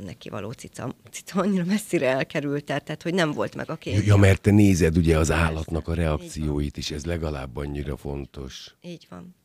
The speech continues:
Speaker 1: így van.
Speaker 2: Mert lerakod, és ő magától, mert az,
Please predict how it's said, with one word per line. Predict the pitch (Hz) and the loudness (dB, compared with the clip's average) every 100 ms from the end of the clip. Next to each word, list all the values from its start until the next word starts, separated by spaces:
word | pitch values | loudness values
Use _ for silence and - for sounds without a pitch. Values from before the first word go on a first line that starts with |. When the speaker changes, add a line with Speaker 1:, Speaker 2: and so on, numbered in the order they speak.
| - | -20
Speaker 1:
így | 165 - | -20 -20
van. | - 82 - - | -20 -18 -20 -12
Speaker 2:
Mert | 80 87 | -4 0
lerakod, | 85 95 101 - 107 | 4 4 4 2 0
és | 95 - | 0 2
ő | 87 | 4
magától, | 98 87 76 73 90 87 | 4 4 0 0 2 4
mert | 82 80 | 4 0
az, | 76 | 0